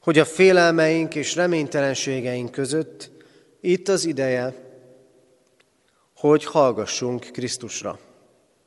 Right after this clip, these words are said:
az élő Úrra. Lehet-e mélyebbre kerül-, kerülni a halálnál és a gyásznál? Sok ilyet átéltünk. Sok mélységet.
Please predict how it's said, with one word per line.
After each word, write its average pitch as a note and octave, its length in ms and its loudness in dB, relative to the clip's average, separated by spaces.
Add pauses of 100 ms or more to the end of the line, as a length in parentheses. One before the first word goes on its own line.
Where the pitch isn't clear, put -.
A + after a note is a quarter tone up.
(480)
az A#2+ 400 -2
élő B2+ 400 -2
Úrra. A2 460 -8 (2250)
Lehet-e D#3+ 440 4
mélyebbre C#3+ 560 4
kerül-, B2+ 460 -2
kerülni C3 500 0
a A#2+ 60 0
halálnál A2 680 0
és G#2 180 -8
a A2 40 -8
gyásznál? G2 680 -8 (1800)
Sok - 320 -4
ilyet A2+ 280 -6
átéltünk. G#2 720 -10 (920)
Sok D#3+ 340 0
mélységet. A#2+ 880 -4